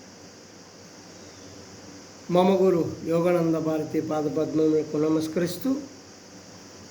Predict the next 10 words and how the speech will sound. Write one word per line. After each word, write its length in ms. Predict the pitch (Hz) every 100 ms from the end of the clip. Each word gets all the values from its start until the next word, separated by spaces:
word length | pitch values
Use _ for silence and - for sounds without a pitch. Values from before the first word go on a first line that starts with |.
| - - - - -
చాలామంది 520 | 185 208 202 190 185
సాధకులు, 680 | 175 170 175 175 190 165 143 120 - - - - - - - - - - - - - - - - - - - - - - - - - -
"గురువుగారు, 560 | 165 170 165 175 175 220 - - - - - - - - - - - - - - - - -
మేము 400 | 175 175 160 - - - - - - - - 175 131
ధ్యానము 720 | 170 185 202 190 180 156 120 - - 180
చేయాలని 420 | 175 175 175 165
మాకు 200 | 156 156 -
చాలా 160 | 156 165
ఇంట్రెస్ట్గా 600 | 160 147 160 156 165 151
ఉంది, 360 | 151 156 185